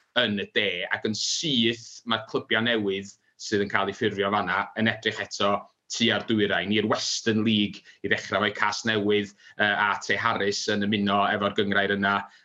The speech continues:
yn tua mil naw dim chwech. A ma' gan cyngrair y de, neu'r Southern League, yy, Lloegr, ma' nhw'n rhan holl bwysig o ddatblygiad pêl-droed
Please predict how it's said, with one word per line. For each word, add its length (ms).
yn 80
tua 220
mil 160
naw 100
dim 220
chwech. 420
A 240
ma' 160
gan 480
cyngrair 380
y 100
de, 80
neu'r 240
Southern 480
League, 400
yy, 320
Lloegr, 500
ma' 160
nhw'n 380
rhan 400
holl 320
bwysig 560
o 120
ddatblygiad 720
pêl-droed 560